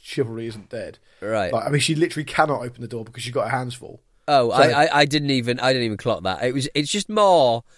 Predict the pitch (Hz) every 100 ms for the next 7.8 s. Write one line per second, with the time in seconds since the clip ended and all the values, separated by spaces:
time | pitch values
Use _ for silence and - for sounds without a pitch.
0 | _ _ - 127 117 - _ _ _ 151
1 | 139 180 175 156 - - - 185 180 185
2 | 160 165 - 160 147 - 147 135 131 127
3 | 135 - - 135 120 85 - - 208 202
4 | 220 233 220 233 180 147 156 170 - 135
5 | 165 147 131 131 165 165 139 143 135 -
6 | - 120 113 127 127 120 139 131 123 131
7 | 131 117 123 120 127 - 117 120